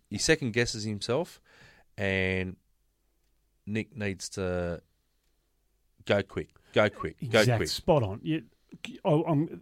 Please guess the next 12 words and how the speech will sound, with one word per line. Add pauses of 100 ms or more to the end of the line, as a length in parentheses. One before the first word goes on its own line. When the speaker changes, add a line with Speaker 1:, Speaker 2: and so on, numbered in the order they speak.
Speaker 2:
you've
taken
the
words (200)
out
of
my
mouth.
He's
like
a
quarterback